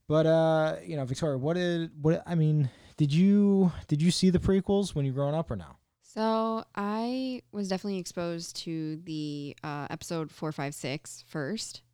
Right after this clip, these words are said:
Speaker 2: My,
Speaker 1: Mm-hmm.
Speaker 2: my mom actually is a huge, huge Star Wars fan. Um, and she,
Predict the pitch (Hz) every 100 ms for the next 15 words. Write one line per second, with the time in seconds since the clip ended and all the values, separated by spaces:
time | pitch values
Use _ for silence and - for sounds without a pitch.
0 | _ 143 113 107 139 - _ 185 180 190
1 | 156 147 156 180 170 185 - 202 165 139
2 | 131 147 - 180 175 165 147 - - -
3 | 269 262 196 170 - 156 - - 165 -
4 | 78 71 175 _ _ _ _ 160 151 135
5 | 143 - _ _ - 170 151 156 - 220
6 | 214 208 190 180